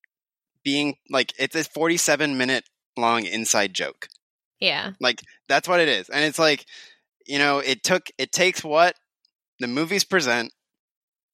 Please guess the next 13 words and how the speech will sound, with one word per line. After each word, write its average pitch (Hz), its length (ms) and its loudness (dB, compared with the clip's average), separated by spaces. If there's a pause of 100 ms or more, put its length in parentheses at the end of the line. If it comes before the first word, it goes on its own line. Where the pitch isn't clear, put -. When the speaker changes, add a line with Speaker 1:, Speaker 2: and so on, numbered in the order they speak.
(240)
Speaker 1:
and 135 160 2
it 120 120 0
just - 320 -8 (260)
has 117 200 0
fun 82 220 -10
with - 140 -18
it. - 100 -14 (180)
It's - 160 -6
not 170 220 2
here 147 260 -4
to - 140 -12
change 117 340 -6
it. 107 160 -6